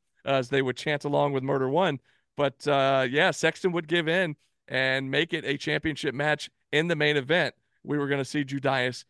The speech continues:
and Kenway for the title. But he would also come back to Murder One and say, Hey, by the way,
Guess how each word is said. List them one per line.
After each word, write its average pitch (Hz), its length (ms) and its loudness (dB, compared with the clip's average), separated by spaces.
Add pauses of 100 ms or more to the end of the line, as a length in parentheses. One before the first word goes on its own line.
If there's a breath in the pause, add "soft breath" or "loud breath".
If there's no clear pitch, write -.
(200)
and 139 220 -2
Kenway 131 600 0
for 143 240 0
the 127 80 -6
title. 151 460 0 (800)
But 156 120 2
he 165 80 4
would 156 120 6
also 185 500 4
come 160 220 -2
back 143 260 0
to 151 100 -4
Murder 139 240 0
One 131 240 0
and 127 160 -6
say, 139 200 -2
Hey, 185 180 2
by 175 220 2
the 165 100 -2
way, 151 420 0